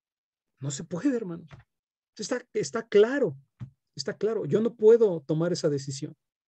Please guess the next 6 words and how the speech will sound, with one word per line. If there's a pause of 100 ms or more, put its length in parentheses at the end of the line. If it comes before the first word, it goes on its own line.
(1120)
Esa
decisión
le
corresponde
al
profeta,